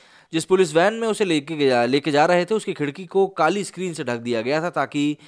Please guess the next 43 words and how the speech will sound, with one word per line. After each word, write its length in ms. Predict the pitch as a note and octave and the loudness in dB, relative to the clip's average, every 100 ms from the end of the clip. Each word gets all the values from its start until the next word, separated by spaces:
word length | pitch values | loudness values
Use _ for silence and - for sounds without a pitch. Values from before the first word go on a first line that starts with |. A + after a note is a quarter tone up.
| - | -6
उसे 180 | D#3+ A#3 | -2 -2
कोई 160 | A3 | 0
देख 240 | E3+ D3+ B2+ | 2 2 2
ना 120 | G#2 | -10
सके। 400 | - - _ _ _ _ _ - | -12 -20 _ _ _ _ _ -2
कट्टर 260 | D3+ G3+ F3+ | 0 4 4
अपराधियों 480 | D#3+ D3+ D3+ F#3+ | 4 2 2 -2
को 140 | F#3 F#3+ | 0 2
आमतौर 380 | D#3+ D3 F3 E3+ | 2 2 2 2
पर 320 | E3+ F3+ F3 | 2 2 0
इस 140 | D#3+ D#3+ | -4 -6
उपचार 380 | C3+ E3+ E3 | -4 0 0
के 180 | D#3+ E3 | 0 0
अधीन 280 | C3+ A#2 B2+ | -2 -4 -8
किया 200 | A2 A2 | -6 -4
जाता 280 | G#2+ G#2+ A#2 | -4 -4 -6
है। 100 | - _ _ _ - | -8 _ _ _ -10
मुंबई 240 | C3+ F3 | 0 2
के 100 | G3 | 4
तत्कालीन 480 | G3+ F3+ E3 F3 G#3 | 0 -2 -2 -2 -2
पुलिस 200 | F#3+ F#3+ | -2 -2
प्रमुख 340 | F#3+ F3 G3 - | 0 -2 -2 0
परमबीर 360 | C#3+ D3 D#3 | 0 2 0
सिंह 220 | C#3+ F3+ | -2 -6
ने 100 | F#3+ | -2
अपने 200 | F3+ E3 | -4 -2
दाहिने 320 | D3+ B2+ D3+ E3+ | -2 0 -2 -2
हाथ 260 | D3+ E3+ | 0 0
प्रदीप 360 | D#3+ C#3+ C#3+ C#3 | -2 -2 -2 0
पाटिल, 380 | B2 B2 F3+ F#3+ _ _ - | 0 0 -4 -6 _ _ -6
जिन्होंने 240 | D3 E3 | -2 -2
कथित 220 | D#3+ D3+ C#3 | -2 -6 -2
तौर 160 | E3 F3 | 0 2
पर 160 | G3+ | 0
हिरा-, 320 | E3 C#3+ D3+ C#3 | -2 0 0 2
हिरासत 360 | C3+ D3+ G#3 G3+ | 2 0 -2 -4
में 60 | |
अर्नब 180 | F3 D#3+ | -4 -4
गोस्वामी 320 | C#3+ C3+ C#3+ | -4 -4 -6
पर 100 | C#3 | -6
हमला 280 | A2 A#2 E3+ | -8 -2 -2
किया 220 | F3+ F#3 | 0 -2
था, 220 | C#3 B2+ | 0 -4